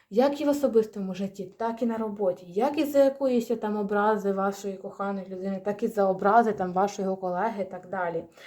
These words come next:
Тому тут будьте більш обачніші. І саме головне, уникайте цих всіх конфліктів. Вони вам в житті взагалі не потрібні. С-, кінець місяця принесе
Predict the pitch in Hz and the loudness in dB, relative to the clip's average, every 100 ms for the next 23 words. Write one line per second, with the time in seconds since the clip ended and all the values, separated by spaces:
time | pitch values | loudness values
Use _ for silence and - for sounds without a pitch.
0 | - - 233 247 339 254 240 262 165 170 | -20 -8 -2 0 0 0 0 0 -6 -2
1 | 240 - _ 202 185 190 190 - - 202 | -2 -2 _ -2 2 0 -2 -12 -14 -14
2 | - _ _ _ 240 269 277 220 214 190 | -16 _ _ _ 0 2 2 2 0 -2
3 | 180 - 311 370 302 202 175 170 196 - | -6 -6 -6 -4 0 -2 -2 -8 -10 -10
4 | - 240 - 202 - 180 - - - - | -6 -6 -6 -12 -10 -10 -10 -14 -16 -20
5 | _ 359 392 240 196 202 196 180 180 254 | _ 2 4 4 2 -2 -4 -10 -6 -2
6 | 285 311 226 190 170 160 160 180 180 _ | 2 2 2 -2 -10 -14 -14 -16 -18 _
7 | - - - - - - 330 370 359 311 | -20 -20 -20 -20 -20 -6 4 4 4 0
8 | 370 294 226 208 220 220 220 277 285 | -2 -4 -6 -4 -2 -2 0 4 4